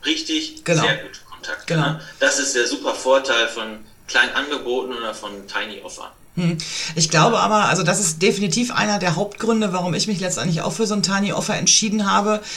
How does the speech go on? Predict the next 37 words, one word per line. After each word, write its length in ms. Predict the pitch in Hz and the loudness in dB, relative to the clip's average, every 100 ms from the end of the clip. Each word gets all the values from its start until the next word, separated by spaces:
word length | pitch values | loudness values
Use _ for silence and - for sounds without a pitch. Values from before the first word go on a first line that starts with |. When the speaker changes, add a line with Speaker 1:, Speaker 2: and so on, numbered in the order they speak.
| - - | -12 -12
Speaker 2:
Ich 100 | - | -2
biete 220 | 156 160 | 0 2
ja 60 | |
im 60 | 156 | 0
Moment 300 | 180 175 175 | 2 0 0
beides 340 | 156 143 - | 2 4 2
parallel 420 | - 180 175 180 214 | -2 -2 0 2 2
noch 140 | 214 | 0
an, 140 | - 190 | 0 0
weil 120 | 175 | 2
ich's 120 | 190 | 2
für 100 | - | 0
mich 160 | 190 185 | 0 0
ein 60 | |
bisschen 280 | 180 165 170 | 0 2 0
testen 360 | 156 196 - 214 | 0 0 0 0
möchte, 280 | 214 208 147 | -2 0 -2
ob 120 | - | -2
mein 180 | 170 170 | 0 0
Eindruck 420 | - 190 185 160 | 2 2 2 0
wirklich 300 | 170 160 160 | 0 2 2
stimmt, 440 | - 202 240 311 - - - - - | 4 4 6 2 -2 -10 -14 -16 -2
ob 220 | 175 160 | -2 -2
dieses 260 | 180 180 - | -4 -2 0
Tiny 360 | 202 185 196 | 2 4 4
Offer 320 | 180 165 180 160 | 0 0 0 0
wirklich 220 | 175 156 | -2 -2
mal 80 | 180 | -2
ein 80 | 165 | 0
Freebie 360 | - 185 160 | 2 2 4
ablösen 480 | 127 156 175 156 160 | 2 2 0 2 2
kann, 460 | 156 170 233 302 285 - - - | 2 2 2 -2 -6 -2 4 8
obwohl 400 | 156 156 196 240 | 8 8 6 6
es 160 | - | 2
kostenpflichtig 720 | - 233 - 226 233 226 233 214 | 0 0 0 -2 -4 -4 -4 -4
ist. 300 | 233 247 - - - - | -2 -4 -8 -12 -12 -4
Ähm, 520 | - 180 185 185 185 | 2 2 2 0 -2